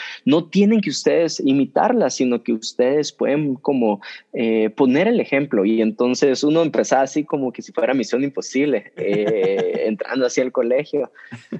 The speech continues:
Speaker 1: Como que desde ahí empezó a, a meternos ese, no sé, eh, esa idea de poder dar a conocer a Jesús. Eh, luego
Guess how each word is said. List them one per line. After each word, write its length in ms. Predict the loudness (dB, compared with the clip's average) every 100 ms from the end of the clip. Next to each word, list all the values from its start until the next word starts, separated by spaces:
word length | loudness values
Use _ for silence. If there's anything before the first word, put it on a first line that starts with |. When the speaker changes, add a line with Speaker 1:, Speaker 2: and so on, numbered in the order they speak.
| -10
Speaker 1:
Como 200 | -4 -2
que 100 | 0
desde 240 | 0 2 2
ahí 200 | 2 0
empezó 580 | 0 0 0 0 0 2
a, 280 | 0 -2 -4 -6 -12 -20 _ _ _ _ _ -20 -6
a 220 | -2 0
meternos 640 | 0 0 0 0 0 -2
ese, 680 | -2 -4 -2 0 2 0 -4 -10 _ _ -20 _ _ _ _ _
no 220 | -4 -2
sé, 380 | -2 -2 -2 -4 _ -16
eh, 300 | -8 -8 -8 -6
esa 300 | -4 0 2
idea 540 | 2 2 0 0 0
de 280 | 0 0 -2
poder 760 | -2 0 2 2 0 0 -2 -10 _ _ _ _ _ -14
dar 360 | -6 -2 0
a 60 | 0
conocer 300 | -2 -2 -2
a 40 |
Jesús. 460 | -2 -2 -4 -6 -10 _ -20 -20 -20 -20 -20 -20 -20 _ _ _
Eh, 180 | 0 2
luego 1300 | 4 4 2 2 2 4 4 4 2 2 2 2 0